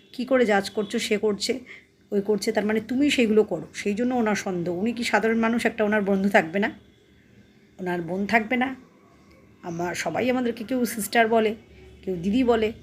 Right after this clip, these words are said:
সম্পর্কগুলো এখানেই হয়। সব কিছু সম্পর্ক কিন্তু গার্লফ্রেন্ডে, বয়ফ্রেন্ডে গিয়ে শেষ হয় না। So আমি তোমাদেরকে কড়া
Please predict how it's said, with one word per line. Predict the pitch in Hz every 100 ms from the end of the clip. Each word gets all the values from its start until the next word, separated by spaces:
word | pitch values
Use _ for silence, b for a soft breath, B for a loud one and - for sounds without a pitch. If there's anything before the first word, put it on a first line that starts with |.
| - -
সম্পর্কগুলো | - 196 175 220 220 240
এখানেই | 196 - 233 254
হয়। | 214 190 - - -
সব | - 202 202 -
কিছু | 254 240
সম্পর্ক | - 196 208 214
কিন্তু | 220 220 226
গার্লফ্রেন্ডে, | 202 165 - 214 208 220
বয়ফ্রেন্ডে | 190 180 196 196 202
গিয়ে | 208
শেষ | 190 175 165
হয় | 160
না। | 175 - - B B B B B B B - -
So | -
আমি | 285 262
তোমাদেরকে | 240 233 226 233
কড়া | 208 208 226 226